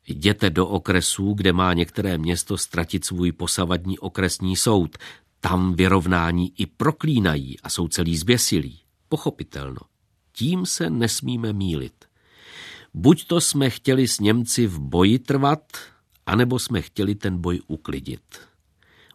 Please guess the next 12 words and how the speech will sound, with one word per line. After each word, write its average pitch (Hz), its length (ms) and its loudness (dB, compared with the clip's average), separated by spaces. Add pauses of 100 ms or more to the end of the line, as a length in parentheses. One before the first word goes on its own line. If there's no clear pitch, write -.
(120)
Uklidíme-li 107 840 2
ten 135 240 -2
boj, 139 340 2 (500)
bude 107 260 6
naše 117 260 2
ruka 123 260 0
volnější, 120 800 4
budeme 92 300 2
schopnějšími 110 880 2
k - 140 -14
aliancím 110 640 2
politickým. 71 840 -4